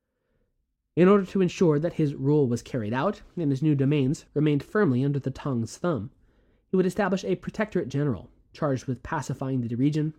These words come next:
and ensuring compliance with Tang dictums. In order to better defend the far-flung region, he then ordered that all conflicts whose sentences had included exile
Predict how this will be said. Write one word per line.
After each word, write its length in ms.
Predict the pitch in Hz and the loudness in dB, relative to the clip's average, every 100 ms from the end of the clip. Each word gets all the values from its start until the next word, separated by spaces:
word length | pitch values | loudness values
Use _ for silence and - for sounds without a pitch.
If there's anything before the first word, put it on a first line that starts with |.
| _ - | _ -4
and 100 | 131 | -4
ensuring 320 | 131 160 147 | -2 -2 -2
compliance 560 | 139 135 175 139 101 | -4 -6 -6 -6 -6
with 120 | - 113 | -10 -10
Tang 260 | 120 104 | -8 -8
dictums. 540 | 101 120 95 101 - _ _ _ _ _ _ _ _ _ _ _ _ _ _ _ _ _ | -8 -10 -14 -16 -20 _ _ _ _ _ _ _ _ _ _ _ _ _ _ _ _ _
In 100 | 147 180 | -4 2
order 220 | 202 190 | 2 4
to 120 | 160 | 0
better 200 | 170 170 | 0 0
defend 460 | 151 143 180 170 147 | -2 -2 0 0 0
the 100 | 131 | -2
far-flung 480 | 156 135 - 120 | -2 -4 -4 -2
region, 360 | 117 156 165 180 _ _ _ _ | 0 2 0 -2 _ _ _ _
he 120 | - | 0
then 200 | 180 190 - | 2 2 0
ordered 260 | 180 185 170 | 2 2 0
that 160 | 170 - | -4 0
all 180 | 170 202 | 2 2
conflicts 600 | - 190 - 104 - - _ | 0 -2 -2 -10 -12 -20 _
whose 160 | 139 | -4
sentences 480 | - 151 143 151 139 _ | -4 -6 -4 -4 -6 _
had 120 | 147 | -4
included 400 | 139 135 151 139 - | -2 -2 -2 -2 -4
exile 460 | 165 135 104 104 | -4 -4 -4 -12